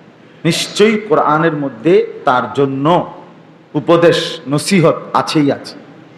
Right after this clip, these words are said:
যে তার দিল খোলা রাখছে, কান খোলা রেখেছে, চোখ খোলা রাখছে,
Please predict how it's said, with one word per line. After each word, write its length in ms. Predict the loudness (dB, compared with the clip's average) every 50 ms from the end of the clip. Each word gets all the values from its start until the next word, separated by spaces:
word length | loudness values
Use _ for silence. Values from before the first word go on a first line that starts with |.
| -20 -20 -20 -20 -20 -20 -20 -20 -20 -20 -20 _ -20 -20 _ _ _ _ _ _ _ _ _ _ _ _ _ _ -20 -20 -20 -20 _ _ _ _ -20 -20 -20 -20 -20 -16 -4
যে 140 | 0 0 2
তার 280 | 4 2 2 2 2 2
দিল 200 | 2 2 2 0
খোলা 300 | 0 2 2 4 4 4
রাখছে, 540 | 4 2 0 -4 -4 -4 -2 -2 -4 -6 -10 -16 -20 -20 -20 -20 -20 -20 -20 -6 -2
কান 300 | 2 2 4 4 2 0 0 2
খোলা 200 | 2 4 4 4
রেখেছে, 460 | 4 2 2 0 -2 -4 -4 -8 -10 -10 -14 -18 -20 -14 -2
চোখ 260 | 2 2 2 2 2 0
খোলা 240 | 2 2 2 2
রাখছে, 360 | 0 -2 -4 -8 -12 -18 -20